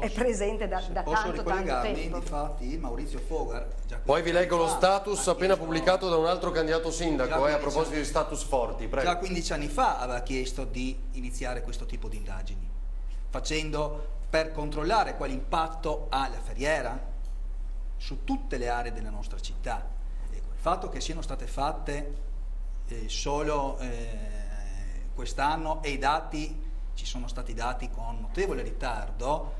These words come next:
Speaker 1: eh, ecco, è comunque una pecca, ecco, non ci si può vantare di essere stato il primo a, eh, aver dato questi dati. Poi dobbiamo vedere anche che,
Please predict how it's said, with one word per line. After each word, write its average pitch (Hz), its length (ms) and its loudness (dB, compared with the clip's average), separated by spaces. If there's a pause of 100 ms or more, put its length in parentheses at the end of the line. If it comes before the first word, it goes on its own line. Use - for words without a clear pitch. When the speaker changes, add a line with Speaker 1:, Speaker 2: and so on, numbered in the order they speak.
(220)
Speaker 1:
eh, 107 960 -2 (260)
ecco, - 180 -4 (1120)
è - 100 -4
comunque 180 600 2
una 147 140 0
pecca, 143 340 -2
ecco, - 140 -2
non - 140 -2
ci - 100 -2
si - 120 -4
può 202 140 2
vantare 156 460 0
di 127 100 -4
essere 135 180 -4
stato 139 220 -4
il 123 60 -4
primo 139 560 -4
a, 127 260 -2 (300)
eh, 110 720 -4
aver 120 240 -2
dato 117 260 -2
questi 110 260 -4
dati. 104 320 -4 (420)
Poi 175 240 2
dobbiamo 131 280 -2
vedere 151 280 0
anche 143 240 0
che, 123 200 -2